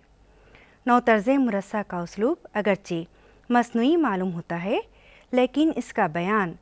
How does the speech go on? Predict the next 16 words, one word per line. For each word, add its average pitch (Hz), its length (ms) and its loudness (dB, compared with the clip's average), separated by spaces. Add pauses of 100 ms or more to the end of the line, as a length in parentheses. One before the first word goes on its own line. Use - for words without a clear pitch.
(400)
तहसीन 269 380 4
की 320 180 0
मजबूरी 170 480 -2
थी। 156 240 -14 (640)
वो 339 160 6
उर्दू 294 320 4
वालों 269 340 4
के 294 240 -2
रूबरू 202 480 0 (460)
एक 339 280 0
ऐसा 233 320 0
नसरी 254 420 0
उसलूब 226 380 -4
रखना 214 380 -6
चाहते 220 440 -6
थे 180 300 -8